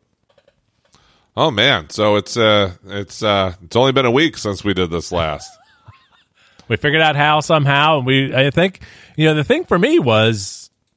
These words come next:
Speaker 2: what you said last week was that if we recorded this week, then next week when we do Not So Secret Santa before we take our break would be two hundred, and then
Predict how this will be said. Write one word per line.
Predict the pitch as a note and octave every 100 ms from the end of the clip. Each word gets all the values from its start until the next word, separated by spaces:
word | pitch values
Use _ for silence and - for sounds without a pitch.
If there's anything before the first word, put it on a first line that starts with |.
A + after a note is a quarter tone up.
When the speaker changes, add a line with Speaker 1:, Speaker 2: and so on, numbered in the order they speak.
| _
Speaker 2:
what | - C3 C3
you | B2+
said | - C#3+ B2+ A2+
last | A#2+ C#3+ C3+ -
week | F2 E2+ -
was | E2+ E2+
that | G2+ F#2+
if |
we | G2+
recorded | F#2+ F#2 - D3+ E3 C#3+
this | A#2+ A2
week, | A2 G#2+ F#2+ - _ _ _ _ _ _
then | A#2 A#2+ A#2+
next | A#2 C3 - -
week | G#2+ F#2+
when | G#2
we | G2
do | F#2+ G2
Not | G#2 F#2+
So | -
Secret | F2+ G#2 - D#2
Santa | - E3 C#3 A2
before | G2+ A#2
we | G2+ F#2+
take | G#2+ F#2+
our | E2
break | D#2 F#3 D#3+
would | B2 F#2+
be | G2
two | - F2+
hundred, | G2+ C#3 G2+ E2
and | E2+ G2
then | G2 F2+